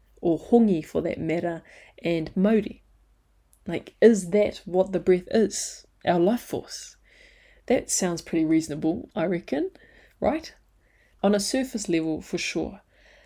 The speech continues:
But I'm sure that someone probably comes to mind who,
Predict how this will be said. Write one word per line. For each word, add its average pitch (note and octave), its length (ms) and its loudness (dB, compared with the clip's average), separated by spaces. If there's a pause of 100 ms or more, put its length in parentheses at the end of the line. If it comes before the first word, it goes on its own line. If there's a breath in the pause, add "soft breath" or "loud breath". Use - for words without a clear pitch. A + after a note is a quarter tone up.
(260 soft breath)
But C4+ 680 -2
I'm F#3 160 -2
sure B3 360 0
that - 180 -2
someone G3+ 500 0
probably A#3 460 -2
comes F#3+ 300 -4
to - 100 -6
mind E3+ 520 -4 (140)
who, F3+ 320 2